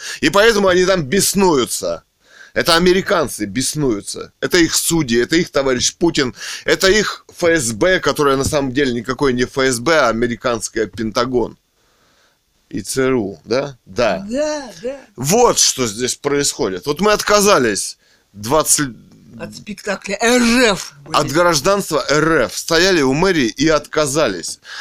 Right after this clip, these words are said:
Speaker 1: И товарищ Путин, американский, который решает по Конституции вопросы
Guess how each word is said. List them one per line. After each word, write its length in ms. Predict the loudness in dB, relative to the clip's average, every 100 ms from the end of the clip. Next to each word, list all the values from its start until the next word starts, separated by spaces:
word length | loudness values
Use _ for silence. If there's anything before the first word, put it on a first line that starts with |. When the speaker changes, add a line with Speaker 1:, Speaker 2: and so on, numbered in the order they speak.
| -10
Speaker 1:
И 40 | -2
товарищ 560 | 2 4 4 4 2 0
Путин, 420 | 0 0 2 0
американский, 720 | 0 0 0 0 0 -2 -6 -10
который 360 | -4 0 0
решает 480 | 0 2 2 0 -2
по 100 | -4
Конституции 720 | -4 -4 -4 -6 -8 -8 -2 0
вопросы 640 | 0 0 0 0 -4 -4